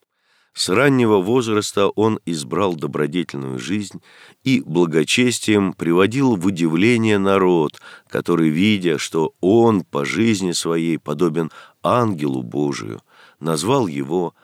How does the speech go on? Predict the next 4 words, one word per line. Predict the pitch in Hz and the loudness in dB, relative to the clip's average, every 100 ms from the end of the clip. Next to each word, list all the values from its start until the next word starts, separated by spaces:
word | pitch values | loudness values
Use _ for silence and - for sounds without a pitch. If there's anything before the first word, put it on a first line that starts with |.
| _ _ | _ _
ангелом. | 78 73 58 - 53 50 _ _ _ _ _ _ _ _ _ _ _ | -2 -2 -4 -12 -14 -14 _ _ _ _ _ _ _ _ _ _ _
Полагают, | 87 95 110 139 135 123 - _ _ _ | 0 0 4 4 6 4 -2 _ _ _
что | - - 95 92 82 - - | -14 0 4 4 2 -2 -4
он | 113 123 123 | 2 4 4